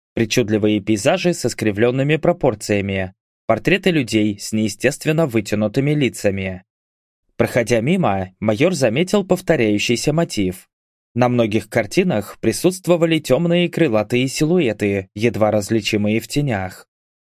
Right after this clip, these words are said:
Бурцев провел группу через анфиладу комнат с претензионной роскошью. Антикварная мебель соседствовала с безвкусной позолотой,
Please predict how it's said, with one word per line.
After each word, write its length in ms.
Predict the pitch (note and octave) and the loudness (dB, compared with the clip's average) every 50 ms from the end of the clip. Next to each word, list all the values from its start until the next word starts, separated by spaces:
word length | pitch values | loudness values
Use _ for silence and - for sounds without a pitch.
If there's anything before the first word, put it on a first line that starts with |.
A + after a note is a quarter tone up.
| _ _ _ _ _ _ - | _ _ _ _ _ _ -6
Бурцев 500 | - A2+ C3+ F3 G#3 - - G#3+ F#3 - | -2 2 2 2 2 2 0 -2 -2 0
провел 340 | - - B2 G#2+ A#2 A2 A2 | 0 0 2 4 2 2 2
группу 380 | G#2+ B2 D3 F3+ F#3 - G#3+ G#3+ | 2 2 2 2 2 2 0 0
через 360 | G#3 - D3+ C3+ C3 C3 A#2 | 2 2 0 2 2 2 2
анфиладу 580 | B2 A2+ A2 - - A2+ A2+ C3+ E3 D#3+ G3 F#3+ | 2 0 0 2 2 2 4 4 4 2 0 0
комнат 520 | F#3 - C3 A2+ A#2 A#2 A2+ G#2+ - - - | 2 2 2 2 4 2 0 0 -2 -8 -16
с 120 | - - | -10 -4
претензионной 720 | - - A2 F#2+ A#2+ A2+ G#2+ - A#2+ A2 G#2+ G#2+ A#2+ C3 | -2 -2 0 2 0 0 2 2 2 2 2 2 2 2
роскошью. 800 | C#3+ E3 D3 - - - A2 - - - G#2+ G2 G2 F#2+ F#2 F#2+ _ _ _ _ _ _ _ _ _ - | 2 2 0 -2 -2 -4 -4 -2 -2 0 0 2 2 0 -2 -6 _ _ _ _ _ _ _ _ _ -2
Антикварная 720 | A#2+ A#2 - B2+ - - A2 A#2 A2 G#2 G#2+ G#2+ G#2+ G#2+ | -2 -2 0 -2 -2 0 0 0 0 0 0 2 2 2
мебель 460 | A2+ D3+ F#3+ E3+ C3 A2+ G#2+ G2+ - - - | 2 0 0 2 2 2 2 0 -4 -8 -12
соседствовала 840 | - - A2+ - - - F3+ F3+ - - F3+ F#3 E3 F3+ F3 F3+ F3 | -6 -4 -4 -2 0 0 -2 -2 0 0 0 2 2 4 2 2 2
с 80 | C#3+ | 0
безвкусной 640 | A#2 C#3+ D3+ - - - - A#2 - - A#2 A#2 A#2+ | 0 -2 -2 -2 -4 -2 -2 -2 -2 0 -2 -2 0
позолотой, 840 | - C3+ B2+ C3 D#3+ F3 E3 C3 A2 G2+ - G2+ G2+ G2 F#2+ F#2 | 0 0 0 2 2 2 2 0 0 0 0 0 0 0 -4 -8